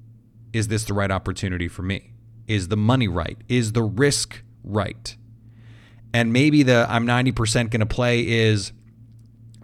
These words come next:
"Yeah, I'm, I'm playing a little bit hard to get.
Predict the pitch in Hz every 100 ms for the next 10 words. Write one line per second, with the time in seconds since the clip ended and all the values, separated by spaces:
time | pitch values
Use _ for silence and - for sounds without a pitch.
0 | - 131 151 135 127 123 123 117 120 113
1 | 123 120 117 113 110 113 110 - 151 135
2 | 120 127 123 110 104 104 98 82 85